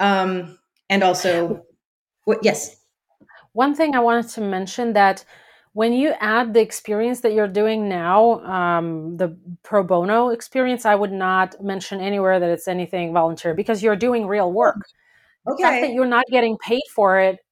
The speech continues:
Speaker 2: doesn't matter.
Speaker 1: They
Speaker 2: And,
Speaker 1: Okay, so
Speaker 2: and, you
Speaker 1: I'm
Speaker 2: know
Speaker 1: a bookkeeper. Okay.
Speaker 2: Yeah, and in terms of including the resume, the natural s-, this is how accountants work. The accountants think,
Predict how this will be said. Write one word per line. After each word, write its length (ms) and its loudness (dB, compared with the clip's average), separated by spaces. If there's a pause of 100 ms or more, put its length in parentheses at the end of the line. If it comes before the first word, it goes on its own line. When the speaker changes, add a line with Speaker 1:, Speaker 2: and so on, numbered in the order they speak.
(180)
Speaker 2:
doesn't 200 -6
matter. 240 0 (140)
Speaker 1:
They 100 -8 (500)
Speaker 2:
And, 240 2
Speaker 1:
Okay, 200 2
so 200 0
Speaker 2:
and, 100 2
you 40 2
Speaker 1:
I'm 100 0
Speaker 2:
know 80 6 (120)
Speaker 1:
a 40 -8
bookkeeper. 440 -4 (360)
Okay. 240 0 (960)
Speaker 2:
Yeah, 240 0
and 160 2
in 100 2
terms 240 2
of 100 0
including 540 -2
the 80 -2
resume, 640 0 (480)
the 200 0
natural 540 2
s-, 200 -6
this 200 -6
is 120 -4
how 140 4
accountants 500 -4
work. 220 -6 (600)
The 120 -2
accountants 460 -2
think, 380 -2